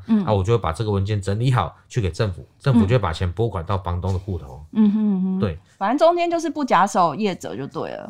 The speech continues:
Speaker 2: 对，对，对。但是他要我介绍也是可以，但我会跟他讲，
Speaker 1: 嗯。
Speaker 2: 其实你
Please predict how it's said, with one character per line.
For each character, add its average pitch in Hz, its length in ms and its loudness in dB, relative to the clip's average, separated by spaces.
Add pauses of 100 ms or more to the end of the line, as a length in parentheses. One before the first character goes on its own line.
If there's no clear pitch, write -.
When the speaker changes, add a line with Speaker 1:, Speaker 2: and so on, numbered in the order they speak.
Speaker 2:
对， 131 120 4
对， 113 140 2
对。 104 140 -2 (240)
但 185 100 -2
是 196 60 2
他 190 100 4
要 190 80 6
我 110 140 2
介 139 120 2
绍 131 140 2
也 92 60 0
是 92 100 -8
可 90 180 -4
以， 76 120 -4
但 135 120 0
我 127 80 6
会 113 60 6
跟 101 80 6
他 113 140 2
讲， 85 180 -2
Speaker 1:
嗯。 78 60 -6
Speaker 2:
其 104 120 -4
实 98 320 -2 (460)
你 92 320 -2